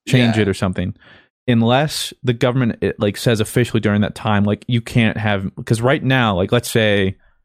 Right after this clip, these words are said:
Speaker 1: 'cause Colorado extended it to, like, April twenty-sixth currently, which I'd be
Speaker 2: Yes.
Speaker 1: surprised if it doesn't get extended
Speaker 2: To, like,
Speaker 1: again.
Speaker 2: the end of May.
Speaker 1: Yeah.
Speaker 2: Like
Speaker 1: Um, but up until, like, the twenty-sixth right now, if, let's say, our wedding was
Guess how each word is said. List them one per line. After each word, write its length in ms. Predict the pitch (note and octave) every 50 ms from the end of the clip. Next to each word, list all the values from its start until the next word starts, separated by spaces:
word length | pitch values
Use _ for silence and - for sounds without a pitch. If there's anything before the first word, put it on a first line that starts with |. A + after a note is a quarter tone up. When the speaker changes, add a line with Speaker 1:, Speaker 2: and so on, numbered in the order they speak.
| _ _ -
Speaker 1:
'cause 140 | - B2 - _ -
Colorado 440 | - - B2+ A#2+ A#2 A2 A2 G#2+ G#2
extended 400 | G2+ - - - A2+ G#2 G#2 G2+
it 80 | F#2+ -
to, 60 | - F2+
like, 100 | F2+ -
April 220 | G#2 G2 - F#2
twenty-sixth 480 | - - F#2 F2 - - G2+ F#2 - -
currently, 380 | - - E2+ D#2+ E2 D#2+ - - _ _ _ -
which 140 | - C3+ -
I'd 120 | - A#2 G#2
be 80 | A2
Speaker 2:
Yes. 80 | - -
Speaker 1:
surprised 480 | - - - G#2+ G2 F2+ F2 - - -
if 120 | F#2+ -
it 100 | F#2+ -
doesn't 220 | - G2 F2+ F#2 F2+
get 260 | F2+ E2+ - _ _ _ _ _ _ - -
extended 380 | - - - - F#2 E2+ D#2
Speaker 2:
To, 120 | F2 F2+ F#3
like, 80 | D#3+
Speaker 1:
again. 140 | D#3+ A2 F2+
Speaker 2:
the 100 | F2+ -
end 120 | D3+ C#3+ C3
of 80 | A2+ A#2
May. 240 | B2+ C3 A#2 - - - _ _ _
Speaker 1:
Yeah. 200 | - - F2+ - F2
Speaker 2:
Like 180 | D#2+ - _ _ _ _ _ _ _ _ - A#2
Speaker 1:
Um, 360 | A#2 A2 G2+ F2+ - - - _ -
but 360 | - A#2 A2 G2 G2 - - _ _ - - - - - _ _ _ _ _ _ _ _ _ _ - -
up 180 | C3 C3 -
until, 720 | C3+ B2 A2+ - - B2 A2+ G#2+ G#2 G#2 G2 G2 F#2 - _ _ -
like, 240 | G#2 G2+ G2 - -
the 80 | B2
twenty-sixth 600 | - - - C3 A#2+ A2 - - A#2+ G2 - -
right 120 | F2+ E2+ C#2+
now, 180 | E2 D#2 - -
if, 160 | - - - -
let's 220 | - A#2 A2 G#2+ -
say, 100 | - A2+ G#2+
our 80 | G2
wedding 240 | G2 G2+ G2 G2 F#2+
was 200 | F#2 F#2+ -